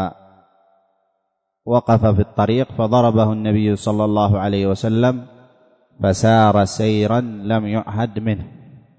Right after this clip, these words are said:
وهذا الضرب من غير إضرار بالدابة.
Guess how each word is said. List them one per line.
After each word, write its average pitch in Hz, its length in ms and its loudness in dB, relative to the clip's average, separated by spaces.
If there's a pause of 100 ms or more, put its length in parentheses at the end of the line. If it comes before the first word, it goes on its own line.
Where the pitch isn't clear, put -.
(1000)
وهذا 113 440 2
الضرب 107 340 0 (520)
من 101 200 -2
غير 113 380 2
إضرار 104 440 2
بالدابة. 95 720 -4